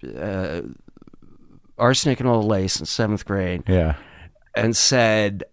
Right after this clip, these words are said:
Speaker 1: as I would to my kid now, "Oh my God, I have never seen you so happy. Uh, do you wanna take an acting class?" There is no question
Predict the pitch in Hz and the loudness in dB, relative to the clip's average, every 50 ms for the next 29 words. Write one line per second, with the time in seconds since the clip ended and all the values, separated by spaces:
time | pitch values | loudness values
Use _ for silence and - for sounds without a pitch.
0 | _ _ - - 131 135 117 127 - 135 139 160 214 202 185 175 151 123 - 139 | _ _ -2 2 2 2 2 2 2 2 4 4 4 6 6 6 4 4 2 0
1 | 127 131 135 139 135 - 127 117 113 120 123 127 123 113 104 104 - - 139 160 | 0 2 2 2 0 -2 -6 -2 0 0 0 2 2 2 0 -2 0 2 4 4
2 | 180 190 185 170 151 117 - 95 101 92 71 - - - _ - _ _ _ _ | 6 6 4 4 2 2 2 0 0 0 -2 -4 -8 -12 _ -20 _ _ _ _
3 | _ _ _ - - 127 135 151 160 165 151 156 156 170 175 190 190 180 - - | _ _ _ 0 2 4 4 6 4 4 4 4 4 4 6 6 4 4 2 2
4 | 151 139 131 123 120 104 - - 95 95 90 92 82 65 57 - - 82 78 60 | 2 2 2 0 0 -2 -4 -6 -6 -6 -6 -8 -8 -10 -12 -12 -14 -14 -14 -14
5 | - - _ _ - - - - - - - - - - - - - _ _ _ | -14 -18 _ _ -20 -20 -20 -20 -20 -20 -20 -20 -20 -16 -14 -14 -14 _ _ _
6 | _ _ _ _ _ - - 139 123 120 120 117 113 117 117 107 101 - _ _ | _ _ _ _ _ -2 2 4 4 6 6 6 4 4 4 2 0 -4 _ _
7 | - 110 - 139 147 143 156 160 151 - - 151 - - 110 117 110 104 - - | -10 -4 2 2 4 4 4 2 2 2 -2 -4 -2 -2 -2 -2 -4 -4 -6 -8
8 | 123 113 110 - 113 127 143 170 - - - - - _ - - 143 143 139 120 | -8 -8 -6 -8 -8 -8 -10 -12 -14 -18 -20 -20 -20 _ -2 2 4 4 4 4
9 | 139 156 143 - - - - - - 165 160 151 - - - 110 90 78 - | 2 0 -2 -2 -4 -10 -10 -8 -4 -2 -2 0 -2 -4 -4 -8 -10 -10 -12